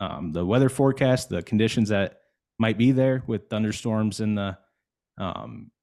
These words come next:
in the forecast right now for the morning, uh, potentially the afternoon. So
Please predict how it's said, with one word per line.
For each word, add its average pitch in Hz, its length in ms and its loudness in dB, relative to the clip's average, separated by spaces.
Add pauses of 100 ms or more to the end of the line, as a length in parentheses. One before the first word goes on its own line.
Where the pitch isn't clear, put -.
(160)
in 110 160 6
the 110 220 4
forecast 110 600 0
right 110 180 2
now 104 200 0
for 98 120 -4
the 92 80 -2
morning, 104 460 2 (260)
uh, 92 140 -4
potentially 98 460 -2
the 95 100 -2
afternoon. 95 500 -2
So 90 420 -4